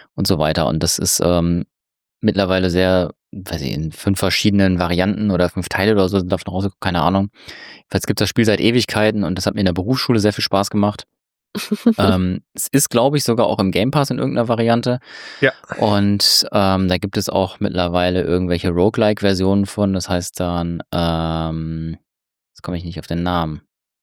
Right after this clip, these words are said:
Speaker 1: Wie hieß das denn? Goblin Peggle, irgendwie sowas.
Speaker 3: Oh, ja, ja, ja, ähm, ja.
Speaker 1: Peglin.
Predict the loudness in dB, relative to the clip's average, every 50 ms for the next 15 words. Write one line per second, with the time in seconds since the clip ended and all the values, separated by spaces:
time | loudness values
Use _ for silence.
0 | _ _ _ _ _ -10 -10 -10 -8 -6 -6 -6 -6 -4 -4 -4 -2 -2 -4 -6
1 | -10 _ _ _ _ _ _ _ _ _ _ _ _ _ -10 -10 -8 -4 -4 -4
2 | -4 -6 -8 -8 -8 -6 -4 -2 -2 0 0 0 0 0 0 -2 -2 -2 -2 -2
3 | -4 -4 -2 0 2 4 4 4 6 6 6 6 6 6 6 6 6 6 6 4
4 | 4 4 4 4 4 4 4 2 0 -2 -2 0 2 2 2 2 2 2 0 0
5 | 0 -4 -8